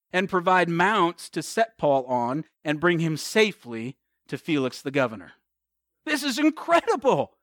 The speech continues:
As this is coming together and they're beginning to transport Paul, he has to be thinking in his mind,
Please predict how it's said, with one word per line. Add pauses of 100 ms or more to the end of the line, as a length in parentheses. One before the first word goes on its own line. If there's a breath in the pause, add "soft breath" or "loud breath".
(300)
As
this
is
coming
together
and
they're
beginning
to
transport
Paul,
he
has
to
be
thinking
in
his
mind,